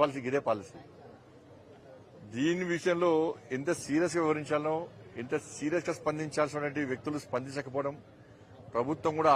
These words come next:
ఆ స్థాయిలో స్పందించకపోవడం, నిజంగా ఇంతకంటే సిగ్గుచేటు కూడా రాదు. పట్టుకొచ్చినాం, రిమాండ్ చేసినాం, ఇది కాదు కావాల్సింది. ఇటువంటి సంఘటన జరిగినప్పుడే స్పందించడం కాదు, జరగకముందు ఏం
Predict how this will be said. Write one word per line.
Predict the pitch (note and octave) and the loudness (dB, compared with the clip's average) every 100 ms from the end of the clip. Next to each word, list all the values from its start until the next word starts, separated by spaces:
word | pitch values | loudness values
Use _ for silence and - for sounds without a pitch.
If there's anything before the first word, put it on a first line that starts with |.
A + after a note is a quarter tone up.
| C3 | 10
ఆ | D#3+ D3 | 6 6
స్థాయిలో | D3 D#3 D#3+ | 2 2 2
స్పందించకపోవడం, | - C3+ D3 D#3 D3 D3 D3+ D#3 - - - - - - - - - - - - - - - A2+ | -2 -4 -2 -2 0 2 2 0 -10 -16 -14 -14 -16 -16 -18 -18 -18 -18 -18 -18 -16 -16 -12 -4
నిజంగా | C#3+ D#3 C#3 | 0 0 2
ఇంతకంటే | D#3 D#3+ E3 D#3 D3 - | 2 2 4 4 4 -2
సిగ్గుచేటు | - C#3 D#3 E3 C#3+ | -6 -2 0 0 0
కూడా | D3+ | 0
రాదు. | D3+ E3 - - - - | 0 -2 -10 -18 -10 -4
పట్టుకొచ్చినాం, | A#2 C3+ B2+ B2+ B2+ B2+ C3 - - - F#2 | 0 0 0 -2 -4 -6 -10 -18 -20 -18 -8
రిమాండ్ | A#2 B2+ B2+ B2 | -2 0 0 -2
చేసినాం, | B2 B2 B2 A#2 | -4 -6 -10 -8
ఇది | C3 B2+ | -2 2
కాదు | C3 C3 | 2 2
కావాల్సింది. | A2 G#2+ G2+ E2+ - - - - - - - A#2 | 0 -2 -8 -14 -18 -20 -20 -20 -20 -18 -12 -4
ఇటువంటి | D3 E3 D#3+ C3+ | 0 0 0 -2
సంఘటన | C#3 D3+ D3 B2 | 2 0 2 0
జరిగినప్పుడే | C3 D3+ D#3+ D#3+ | 2 0 0 0
స్పందించడం | - C3+ C3 B2+ | 0 -4 -2 -2
కాదు, | G2+ F#2 F#2+ | -4 -6 -6
జరగకముందు | A#2 C#3+ C3+ C#3+ D#3+ C#3 | -2 -2 -4 -8 -2 0
ఏం | E3 | 0